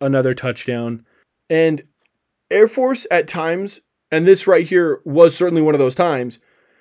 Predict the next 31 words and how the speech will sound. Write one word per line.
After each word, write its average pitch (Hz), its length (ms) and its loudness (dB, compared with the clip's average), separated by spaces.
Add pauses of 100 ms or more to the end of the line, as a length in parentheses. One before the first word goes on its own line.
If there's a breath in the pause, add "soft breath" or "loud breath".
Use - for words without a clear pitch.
(180)
seemed 190 560 -2 (160)
able 220 360 4
to - 140 -6
move 180 380 0
the 190 120 2
ball 147 460 4
and 139 240 -2
score 135 640 2 (560)
almost 151 440 2
at 120 200 -6
will. 107 320 -6
And 143 220 -4
so 165 180 2
this 185 220 4
is 175 100 -4
one 165 120 0
of 160 40 0
those 147 160 2
times, 139 380 -2 (300 soft breath)
again, 156 420 2
for 143 100 -6
the 147 80 0
second 143 280 -2
time 143 300 -2
in 139 140 -2
the 131 60 -4
game, 135 560 -2 (280)
uh, 123 200 -8
Air 147 140 2
Force 135 260 0
scores 139 540 0